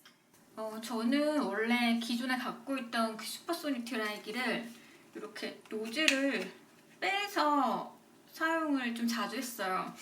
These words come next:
이게 좀 더 바람이 센 느낌인 것 같아가지고 그렇게 썼거든요. 그냥 하면 요런 느낌이고,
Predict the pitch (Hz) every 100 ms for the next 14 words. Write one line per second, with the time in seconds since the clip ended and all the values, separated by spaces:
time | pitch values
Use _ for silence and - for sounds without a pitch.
0 | - - - - 226 240 233 226 214 196
1 | - 302 294 - 208 226 247 262 339 359
2 | 370 370 277 269 254 247 240 233 233 226
3 | 220 208 - - - 190 - 185 339 -
4 | - - - - - 233 - - 285 -
5 | 277 156 247 277 - - - - - -
6 | - - - - - - - - - -
7 | - 233 233 247 240 226 220 214 226 -
8 | 240 - - - - - - - - -
9 | - - - - - - - - 370 370
10 | - - - - - - - - - -
11 | 175 190 208 214 196 196 226 214 190 269